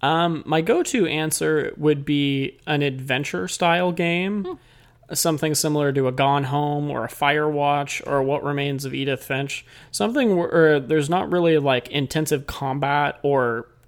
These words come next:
Speaker 1: time-based gameplay, but rather you're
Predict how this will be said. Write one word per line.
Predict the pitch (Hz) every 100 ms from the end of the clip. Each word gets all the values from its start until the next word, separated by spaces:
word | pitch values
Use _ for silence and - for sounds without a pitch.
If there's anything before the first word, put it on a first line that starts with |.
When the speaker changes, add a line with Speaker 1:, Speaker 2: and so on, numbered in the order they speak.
| -
Speaker 1:
time-based | - 135 131 147 151 143 131 -
gameplay, | - 123 135 135 160 156 170 175 - - - -
but | -
rather | 143 135 127 131
you're | 127 123 113